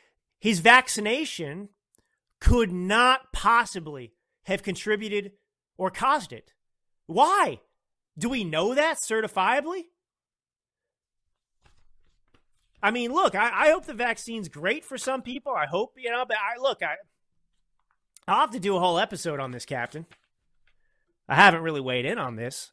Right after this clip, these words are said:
I wanna do it the right way. Look, and, and I think the reason it's hard for some people, well, even myself, to, to really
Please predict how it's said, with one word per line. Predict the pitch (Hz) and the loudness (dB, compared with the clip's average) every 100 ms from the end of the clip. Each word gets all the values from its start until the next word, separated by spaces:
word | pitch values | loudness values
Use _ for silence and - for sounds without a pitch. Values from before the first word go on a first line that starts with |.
| - | -8
I | |
wanna | 139 156 | -4 -2
do | 139 156 | -2 -2
it | 135 | -2
the | |
right | 131 123 - | -2 -2 0
way. | 175 156 127 | 0 0 2
Look, | 208 220 - - - - | 4 4 2 -20 -16 2
and, | 196 240 | 2 4
and | 226 | 4
I | 220 | 4
think | - 311 339 | 2 -2 -2
the | 208 | -2
reason | 220 214 180 | -2 -2 -4
it's | 151 | 0
hard | 185 233 226 | 4 4 2
for | 185 156 | -4 -4
some | 185 175 | -4 -4
people, | 175 143 131 214 | -6 -8 -8 -2
well, | 226 | 0
even | 285 262 | 0 0
myself, | 156 - 302 339 - | 0 4 6 6 2
to, | 156 | -6
to | - 175 | -6 0
really | 202 196 160 | 2 2 0